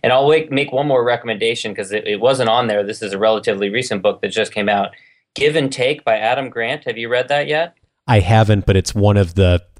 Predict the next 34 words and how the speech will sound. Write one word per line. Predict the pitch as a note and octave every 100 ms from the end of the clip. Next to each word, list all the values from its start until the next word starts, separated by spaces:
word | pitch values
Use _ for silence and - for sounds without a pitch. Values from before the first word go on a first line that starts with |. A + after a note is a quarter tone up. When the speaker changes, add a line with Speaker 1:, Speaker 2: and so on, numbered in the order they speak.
| -
Speaker 2:
I'm | A2+
sure | - - B2 A2
the | F#2
fifteen | - G#2+ - G2+
that | F#2+ F2
I'll | F2
read. | F2 F2 E2+ E2+ -
It | G2 E2+
is, | E2+ E2 E2
uh, | F2 E2 E2
I've | F2+
heard | - F2+
great | - G2 G#2 F#2
things | F#2 F2
about | F2+ F2 F2
it, | E2+ -
and | G#2 F2+ E2 E2+
I | - E2
hope | - G#3 -
at | F#2+
some | A2 F#2+
point | - F2+
to | F#2
actually | F2+ - E2+
have | F2+ -
him | F2
on | F2 E2+ E2+ _ _ _ -
the |
Coaching | G#2 G2 G2
Speaker 1:
It |
Speaker 2:
for | -
Leaders | F#2 E2+ E2
show | F#2
too. | E2 F#2+